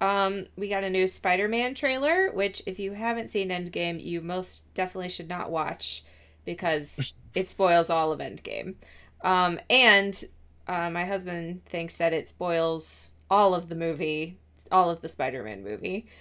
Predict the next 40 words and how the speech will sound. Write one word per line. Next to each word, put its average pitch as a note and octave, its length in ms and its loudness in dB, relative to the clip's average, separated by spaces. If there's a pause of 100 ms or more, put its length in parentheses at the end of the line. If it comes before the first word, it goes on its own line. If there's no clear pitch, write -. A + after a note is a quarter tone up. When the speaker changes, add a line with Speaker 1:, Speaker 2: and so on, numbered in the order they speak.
(160)
Speaker 1:
So, F3 400 4
uh, E3+ 360 8
maybe C#4 460 4
if A#3 180 4
you A#3+ 380 2 (100)
wanna A3 220 0
be A3 100 2
surprised, F#3 840 -2
don't F3 160 -6
watch D#3+ 240 -4
that - 160 -8
trailer. - 420 -8 (640)
Uh, G#3 320 6
also A#3+ 280 4
saw C4 180 0
the A#3 120 2
Watchmen A#3+ 760 0
trailer. F3+ 680 2 (880)
Uh, A#3 240 6
Speaker 2:
Yes. B3 360 8 (420)
Speaker 1:
I'm F#4+ 220 4
still G#4+ 220 4
interested. C4+ 560 2 (220)
I, B3 260 0 (200)
I, G#3 120 -2
I'm A3+ 100 -2 (120)
Speaker 2:
I'm D#3 140 8 (120)
Speaker 1:
definitely A#3+ 220 4
gonna G#3 160 2
watch F3 280 -2
it. A#3 160 -6 (100)
Speaker 2:
I'm G3+ 260 4
for G3 160 4
sure, C#3 480 6
yeah, A#2+ 280 8
I'm D3+ 240 4
definitely C3 540 4
interested G#2 500 -6
in F#2 140 2
it. F#2+ 120 0